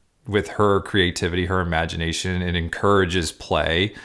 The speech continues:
It encourages her to also be part of what we're doing. So whether it is doing the dishes, whether it's making a crock pot meal or wanting to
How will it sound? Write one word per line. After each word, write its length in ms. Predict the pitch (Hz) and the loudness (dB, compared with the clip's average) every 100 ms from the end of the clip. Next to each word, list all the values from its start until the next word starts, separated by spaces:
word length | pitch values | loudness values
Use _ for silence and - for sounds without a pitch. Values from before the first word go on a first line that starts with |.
| - - - | -20 -20 -4
It 120 | 101 | 0
encourages 600 | 104 92 98 98 104 98 | 2 2 2 4 2 2
her 540 | 107 98 - 95 101 98 | 0 -2 -4 0 2 2
to 140 | 92 | 0
also 320 | 92 95 - | 2 2 0
be 160 | 87 95 | -2 -2
part 320 | - 95 92 | 0 2 2
of 280 | 92 87 85 | 0 -2 -2
what 320 | 90 92 69 | 0 0 -2
we're 240 | 82 98 | 0 2
doing. 420 | 104 95 85 82 78 | 4 2 2 0 0
So 180 | 90 | 0
whether 340 | 78 85 85 85 | 2 2 2 2
it 100 | 87 | 4
is 220 | 104 98 | 2 2
doing 280 | 98 90 87 | 0 0 -2
the 80 | 82 | -2
dishes, 420 | 87 80 82 80 | -2 -2 -4 -4
whether 280 | 80 82 82 | -2 0 0
it's 280 | 85 - - - - - _ - | 0 -4 -12 -18 -20 -20 _ -6
making 380 | 101 107 151 117 | -2 0 0 0
a 60 | 87 | -2
crock 400 | - 85 76 - | 0 0 0 0
pot 280 | 85 73 101 | -2 -2 -4
meal 220 | 87 82 | -2 0
or 260 | 85 82 | 2 2
wanting 340 | 82 87 92 90 | 2 2 2 0
to 400 | - 92 87 | 0 2 2